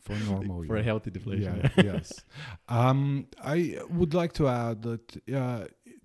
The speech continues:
Speaker 1: the best way to listen to those podcasts, from my opinion,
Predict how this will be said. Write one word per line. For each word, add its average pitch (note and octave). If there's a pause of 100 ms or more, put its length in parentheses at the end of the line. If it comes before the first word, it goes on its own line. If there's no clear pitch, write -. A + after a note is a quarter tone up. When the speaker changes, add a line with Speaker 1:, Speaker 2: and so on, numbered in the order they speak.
(160)
Speaker 1:
the C#3+
best D3
way D3
to -
listen A2
to -
those G2+ (140)
podcasts, G#2+
from G#2+
my G#2+
opinion, F2+